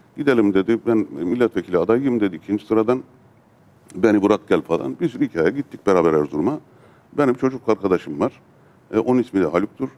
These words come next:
Onun baldızı benim hanım. E, ablasının yanında kalıyor, annesi babası vefat ettiği için. Daha önce bir cezaevine çıktığımda görmüştüm. Demek ki gönlüm kaymış.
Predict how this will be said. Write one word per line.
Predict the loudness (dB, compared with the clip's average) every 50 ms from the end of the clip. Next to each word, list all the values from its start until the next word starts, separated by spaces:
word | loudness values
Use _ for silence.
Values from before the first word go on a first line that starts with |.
| _ _ _ _ _ _ _ _ 0
Onun | 2 2 4 4 2 4
baldızı | 4 2 4 2 2 2 2 2
benim | 2 2 0
hanım. | -2 -4 -6 -6 -8 -16 _ _ _ _ -6
E, | -4 -2 -2 -2 -4 -8 -10 -16 -18 -12 -4
ablasının | -4 0 0 0 2 2 4 4
yanında | 4 4 4 4 2 2 0
kalıyor, | 0 -2 0 0 2 2
annesi | 2 2 0 0 -2 0
babası | -2 0 0 -2 -8 -6
vefat | -8 -8 -6 -6 -6 -8
ettiği | -8 -16 _ -16 -16
için. | -14 -12 -10 -10 -10 -10 _ -20 _ _ _ -20 _ _ _ -4
Daha | -2 0 2 2
önce | 2 2 2 2
bir | 4 2 0 2 2
cezaevine | 0 2 4 4 4 4 2 2 0 -2
çıktığımda | -6 -8 -8 -4 -4 -2 0 0 0
görmüştüm. | 2 2 2 2 2 0 -2 -4 -6 -6 -6 -8 -12 _ _ _ -20 -20 _ _ -4
Demek | -2 0 0 0
ki | 0 0 2
gönlüm | 4 4 4 2 2
kaymış. | 0 -2 -4 -2 -2 -4 -6